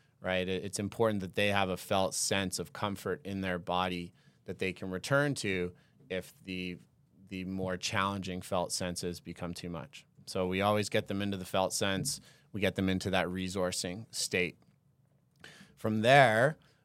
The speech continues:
we move into, you know, a, a, a,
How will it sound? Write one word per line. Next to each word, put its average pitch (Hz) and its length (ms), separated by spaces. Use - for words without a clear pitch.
we 110 120
move 110 400
into, 107 840
you 113 140
know, 98 240
a, 101 340
a, 104 60
a, 101 60